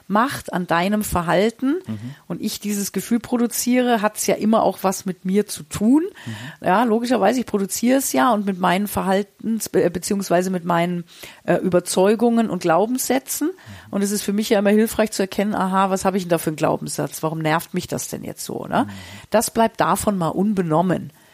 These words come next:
Speaker 1: Ja, wir sollen ja auch nicht mit Samthandschuhen und, ach, nur nichts machen, was den anderen irgendwie triggert.
Speaker 2: Nee.
Speaker 1: Darum geht's auch nicht, weil das gehört ja auch dazu.
Speaker 2: Ja.
Speaker 1: Aber schon dieses, was du angesprochen hast mit diesem Wertesystem,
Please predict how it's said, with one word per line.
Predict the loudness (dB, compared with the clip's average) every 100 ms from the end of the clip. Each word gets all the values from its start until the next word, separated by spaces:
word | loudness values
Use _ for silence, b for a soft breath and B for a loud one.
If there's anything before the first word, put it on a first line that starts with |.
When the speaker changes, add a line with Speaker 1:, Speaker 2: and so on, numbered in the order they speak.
| b
Speaker 1:
Ja, | 0 2
wir | 2
sollen | 4 4
ja | 2
auch | 2
nicht | -2
mit | -2 0
Samthandschuhen | 0 0 -2 -2 -2 -2
und, | -2
ach, | -4 -2 -2 0 0 -2 -2
nur | -2
nichts | -2 -2 -4
machen, | -4 -2 -2 -4 -6 B B B
was | -4 0
den | 0
anderen | 0 0 0 2
irgendwie | -2 -2 -6
triggert. | -2 0 2 4 2 -2 -16 b b b
Speaker 2:
Nee. | -4
Speaker 1:
Darum | -2 0 0
geht's | 0 2
auch | 4 2 2
nicht, | 0 2 2
weil | -2
das | -2
gehört | -2 -2 -2
ja | 0
auch | 2 2
dazu. | -2 -2 -2 0 0 0 B
Speaker 2:
Ja. | -12 -12 B B B B
Speaker 1:
Aber | 0 2
schon | 2 2 0
dieses, | 2 0 0
was | -2 0
du | 2
angesprochen | 2 0 2 2
hast | 2
mit | 0 -2
diesem | -2 -2
Wertesystem, | 2 2 2 0 0 0 2 4 2